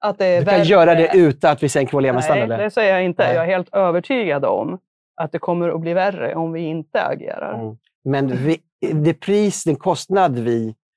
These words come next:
Speaker 2: måste kanske betala är en sänkt
Speaker 1: Men
Speaker 2: levnadsstandard.
Speaker 1: menar du att jag ska göra en bedömning av exakt var den skulle hamna? Det,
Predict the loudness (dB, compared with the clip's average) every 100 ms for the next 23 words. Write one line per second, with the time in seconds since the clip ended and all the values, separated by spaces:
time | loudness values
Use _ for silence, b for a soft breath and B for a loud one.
0 | _ _ _ -2 0 -2 -6 -8 -4 -4
1 | -4 -6 -2 0 0 0 -2 -4 -6 -8
2 | -6 -4 -4 -4 -6 -4 -2 -2 -4 -6
3 | -4 0 0 0 -2 -4 -2 -2 0 -2
4 | -2 0 0 0 -2 -2 -2 -2 -4 -6
5 | -8 _ -4 -4 -6 -6 -4 -2 -4 -4
6 | -4 -4